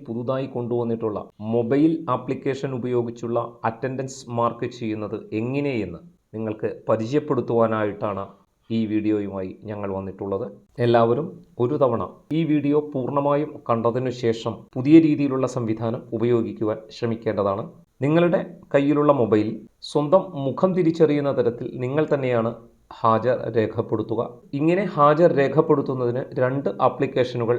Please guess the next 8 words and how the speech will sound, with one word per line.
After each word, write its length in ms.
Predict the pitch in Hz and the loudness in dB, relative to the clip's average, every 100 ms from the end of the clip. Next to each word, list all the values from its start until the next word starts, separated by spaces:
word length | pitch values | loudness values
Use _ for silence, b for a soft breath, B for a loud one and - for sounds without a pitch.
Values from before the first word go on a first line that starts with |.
| - 101 | 0 2
ആവശ്യമാണ്. 600 | 107 107 - - 110 110 117 - _ _ - | 2 0 -6 -6 -4 -4 -6 -14 _ _ 0
അവ 60 | 120 156 - - | 4 4 0 -6
ഇൻസ്റ്റാൾ 380 | 127 123 - 180 170 | -6 -4 0 2 2
ചെയ്യുന്ന 280 | 165 147 147 127 | 0 0 0 -2
വിധം 220 | 113 123 - - | -2 -6 -6 -2
ഈ 20 | 165 175 135 | -2 -2 -4
വീഡിയോയിലൂടെ 600 | 131 127 123 120 110 120 - | -2 0 4 4 2 -2 -4
നിങ്ങൾക്ക് 300 | 120 117 113 | -2 -2 -2